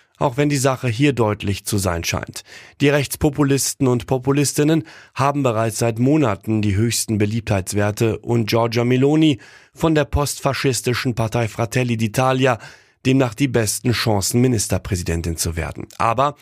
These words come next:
Umfragen sind ab zwei Wochen vor dem Wahltermin verboten. Wenn sich an den Kräfteverhältnissen in dieser Zeit noch etwas geändert hat,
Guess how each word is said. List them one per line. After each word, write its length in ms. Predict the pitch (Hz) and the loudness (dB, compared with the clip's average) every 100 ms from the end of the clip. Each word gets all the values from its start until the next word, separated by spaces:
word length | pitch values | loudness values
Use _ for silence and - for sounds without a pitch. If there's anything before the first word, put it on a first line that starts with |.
| - - _ | -18 -20 _
Umfragen 600 | 156 180 - 165 165 165 | 0 0 0 0 2 2
sind 180 | 135 127 | 2 0
ab 180 | 98 - | -2 -4
zwei 360 | - 120 135 | -2 0 0
Wochen 300 | 131 131 147 | 0 0 -2
vor 180 | - 147 | 0 0
dem 180 | 151 135 | 2 2
Wahltermin 540 | 110 104 110 104 107 | 0 0 0 0 0
verboten. 580 | 104 117 123 156 - 139 101 - - - _ - | 0 0 2 2 2 0 0 -8 -20 -20 _ -2
Wenn 160 | 156 | 0
sich 220 | 165 147 139 | 2 2 2
an 80 | |
den 100 | 135 | 0
Kräfteverhältnissen 1000 | 123 120 110 127 131 127 127 143 - 160 135 | 0 -2 -2 -2 0 0 0 -2 2 2 2
in 140 | 113 | 2
dieser 280 | 113 113 104 | 2 0 0
Zeit 280 | 113 107 104 | -2 -2 -2
noch 120 | 95 | -4
etwas 380 | 90 95 95 - | -4 -4 -4 -2
geändert 400 | 71 117 113 127 | -2 0 0 0
hat, 180 | 139 | -2